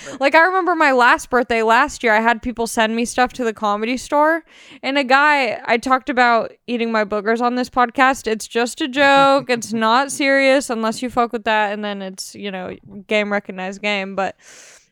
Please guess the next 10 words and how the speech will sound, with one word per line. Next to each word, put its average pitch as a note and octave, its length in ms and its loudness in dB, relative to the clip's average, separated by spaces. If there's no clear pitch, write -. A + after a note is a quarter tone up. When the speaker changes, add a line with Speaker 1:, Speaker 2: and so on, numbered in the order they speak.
Speaker 2:
I, C4 380 2
I C4+ 40 0
talked D#4 300 -2
about D4+ 220 2
it C#4 60 2
on, B3 180 0
on A3 300 -4
a A3+ 80 -6
podcast B3+ 560 0
episode. A3 580 -2